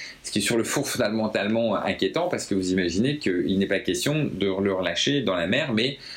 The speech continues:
il n'en reste pas moins que, euh, ça, ça reste un sujet de préoccupation.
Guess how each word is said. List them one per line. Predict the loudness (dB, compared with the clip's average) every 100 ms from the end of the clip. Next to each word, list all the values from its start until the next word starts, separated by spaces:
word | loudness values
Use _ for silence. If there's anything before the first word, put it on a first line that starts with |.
| -12 -2
il | 2
n'en | 2
reste | 2 0 0
pas | 0
moins | 0 0 0
que, | 0
euh, | 2 2 2 0
ça, | -2 -4
ça | -2 -2
reste | -2 -2
un | -2
sujet | -2 0 -2
de |
préoccupation. | -2 -2 -2 -2 -2 0 0 -2